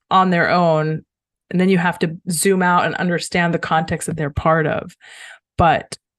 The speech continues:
he speaks about this particular incident of thirty-seven Bedouin families of the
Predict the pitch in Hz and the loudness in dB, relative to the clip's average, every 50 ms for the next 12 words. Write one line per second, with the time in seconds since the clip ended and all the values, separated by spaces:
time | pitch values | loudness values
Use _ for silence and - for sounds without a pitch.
0 | _ _ _ _ 175 156 214 220 208 - - 190 175 180 - - 165 160 160 156 | _ _ _ _ 0 2 2 2 2 0 -2 -2 -2 -2 -4 -4 -2 0 0 0
1 | 156 156 160 156 - - - - _ _ _ _ _ _ _ _ _ _ _ _ | 2 0 0 -2 -4 -8 -16 -20 _ _ _ _ _ _ _ _ _ _ _ _
2 | _ _ _ _ _ - _ _ _ 170 165 156 185 175 175 170 - - - - | _ _ _ _ _ -20 _ _ _ -6 0 2 4 4 4 2 2 0 0 2
3 | - - - - - _ _ _ _ _ _ - _ - 175 170 - - 220 - | 0 0 -2 -6 -8 _ _ _ _ _ _ -10 _ -2 -2 0 2 0 2 2
4 | 233 196 175 - - 165 156 - 165 151 147 147 - - 160 - - - 214 226 | 2 2 2 0 -2 -4 -4 -4 -4 -4 -4 -4 -6 -8 -10 -10 -2 0 2 2
5 | 226 233 - - 175 160 175 170 151 160 160 170 160 156 151 - - 156 151 151 | 4 2 0 0 0 0 0 0 2 2 0 2 0 -2 -4 -2 -2 -2 0 0
6 | 143 - - - - - - - - - - _ _ - 165 151 - 160 156 156 | -2 -4 -8 -8 -10 -10 -8 -10 -10 -12 -14 _ _ -6 -6 -4 -2 -2 -2 -2